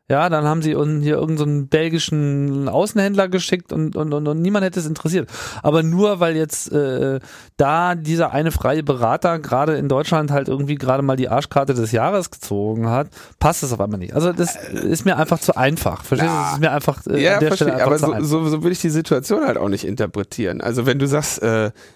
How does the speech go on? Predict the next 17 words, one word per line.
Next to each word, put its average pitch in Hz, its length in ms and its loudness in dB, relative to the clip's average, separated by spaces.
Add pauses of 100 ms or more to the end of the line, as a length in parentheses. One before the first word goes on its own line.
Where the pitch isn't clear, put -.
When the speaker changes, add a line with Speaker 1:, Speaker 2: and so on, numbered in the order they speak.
(100)
Speaker 2:
d-, - 240 -4
also 117 240 2
der, 110 220 2
der 113 120 0
Berater 117 420 2
zieht - 180 -6
die - 100 0
Arschkarte 123 360 -2
des 117 140 -4
Jahres, 123 300 0
wir 113 80 2
haben 120 100 0
ja 120 60 2
hier 127 180 0
auch 127 160 0
noch 123 220 -2
andere, 110 480 0